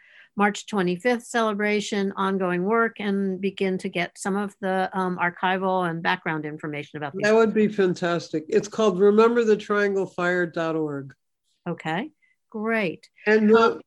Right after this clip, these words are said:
Speaker 2: the
Speaker 1: yeah.
Speaker 2: place, if you wanna see the live videos of the last ten years of fantastic women who won the Clara Lemlich Pri-, Prize, the site is labor arts dot org.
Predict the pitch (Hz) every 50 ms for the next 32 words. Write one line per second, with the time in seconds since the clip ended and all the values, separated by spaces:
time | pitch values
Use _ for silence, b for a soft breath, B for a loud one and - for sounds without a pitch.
0 | _ _ - 202 220 220 208 208 180 185 233 247 247 254 269 277 - - - -
1 | - 226 - - - 226 240 240 247 240 233 - 262 240 220 220 214 214 214 214
2 | 220 214 208 180 - 208 214 214 226 233 233 233 240 240 240 240 240 233 214 214
3 | - 202 190 185 185 180 - _ b b b b b b b - 214 202 202 214
4 | 220 220 214 214 214 - - 220 214 202 202 208 208 202 208 208 202 196 - 196
5 | 180 175 160 - _ - 196 185 180 185 - 202 202 208 196 202 - 196 180 160
6 | - 190 196 196 202 202 190 185 180 180 180 185 190 185 185 180 180 175 - _
7 | - 208 190 185 185 185 180 185 190 196 208 214 214 208 214 208 208 - - 202
8 | 202 202 196 - - _ _ _ _ _ - 196 196 196 202 214 226 247 262 254
9 | - - - _ b b b b b b b b b _ - 208 202 190 190 -
10 | - 214 214 208 196 190 180 - - 185 190 196 202 214 208 180 196 196 190 -
11 | 185 170 175 170 160 156 - _ - - - - - _ _ _ _ _ - 165
12 | 160 151 151 151 147 147 147 143 -